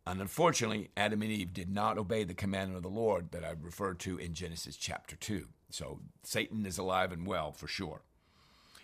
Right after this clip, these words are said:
But his time is short. His time is short until Christ comes back again. Let's look at Titus. Uh, Titus is a small, uh, series of chapters, or short series of chapters, I should say, rather than use the word small.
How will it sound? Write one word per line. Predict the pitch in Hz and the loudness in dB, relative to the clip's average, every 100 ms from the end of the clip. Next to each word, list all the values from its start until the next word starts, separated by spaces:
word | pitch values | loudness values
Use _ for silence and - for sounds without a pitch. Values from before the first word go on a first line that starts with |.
| - | -2
But | 90 92 | 2 4
his | 104 | 2
time | - 123 113 92 | 4 6 6 6
is | 82 | 0
short. | - 135 87 - - _ _ | 2 4 2 -2 -12 _ _
His | - 78 | -8 -6
time | - 98 82 82 | 0 2 2 0
is | 82 | -2
short | - 95 80 | -2 0 -2
until | 73 | -6
Christ | - 87 73 - | -6 -4 -2 -2
comes | 71 69 | -6 -6
back | 82 90 - | -2 -2 -4
again. | 69 - - _ _ _ - - - - | -8 -12 -14 _ _ _ -20 -20 -18 -8
Let's | 110 117 - | 6 6 8
look | 131 127 | 6 6
at | 104 - | 4 -2
Titus. | - 131 113 82 - - _ _ _ - - _ _ _ _ - | 6 8 8 4 -4 -8 _ _ _ -20 -20 _ _ _ _ 0
Uh, | 85 85 87 87 | 4 4 2 0
Titus | - 135 127 127 120 | 6 10 10 10 4
is | 95 | 2
a | 95 | 2
small, | 87 - 107 107 113 117 127 - _ - - _ _ _ | 2 2 6 8 10 8 6 0 _ -20 -20 _ _ _
uh, | - 95 90 85 71 - _ _ | -2 2 4 2 0 -6 _ _
series | - 120 110 90 | 0 2 2 0
of | 87 | 2
chapters, | 110 101 98 | 4 4 0
or | 90 87 | -4 0
short | - 107 - | 2 2 2
series | 101 87 | -2 -2
of | 78 | -4
chapters, | - 92 73 76 | 2 2 2 -2
I | 76 | -2
should | - 76 | -2 -2
say, | - 85 | -2 0
rather | 78 80 | -2 -2
than | 76 | -4
use | 78 78 | -4 -4
the | 73 | -4
word | 76 - | -6 -6
small. | - 98 92 87 95 | -4 -2 0 0 -2